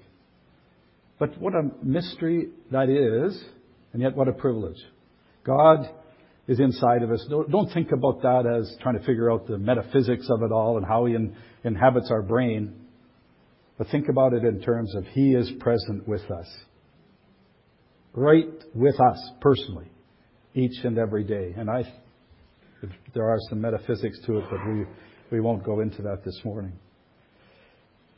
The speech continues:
What is the gift of God that He's asking be fanned? Well, we don't have the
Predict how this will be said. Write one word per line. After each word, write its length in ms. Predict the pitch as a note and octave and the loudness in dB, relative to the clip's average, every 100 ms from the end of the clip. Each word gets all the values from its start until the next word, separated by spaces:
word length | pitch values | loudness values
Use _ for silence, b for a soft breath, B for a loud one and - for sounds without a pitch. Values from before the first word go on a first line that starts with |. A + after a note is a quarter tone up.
| - | 2
What 160 | G3 | 4
is 160 | A#3 G#3+ | 4 4
the 80 | F3+ | 2
gift 280 | C#3+ F3+ - | 4 2 2
of 120 | C3 | 6
God 320 | D#3 F#3+ G3 | 6 8 4
that 80 | C#3 | 2
He's 280 | A2+ C3+ A#2 | 2 0 2
asking 440 | C#3 C3 - C#3 | -2 -2 -4 -4
be 120 | B2+ C3+ | -2 -4
fanned? 560 | - D3+ D3+ F2+ D#2+ - - - - _ _ _ - | -2 -2 0 -4 -10 -16 -20 -20 -20 _ _ _ -4
Well, 260 | C#3 D#3 D#3+ | 2 2 2
we 80 | |
don't 220 | E3+ A#3 G#3 | 2 0 0
have 240 | A3 G3 | 0 2
the 220 | F3 B2+ | 0 -2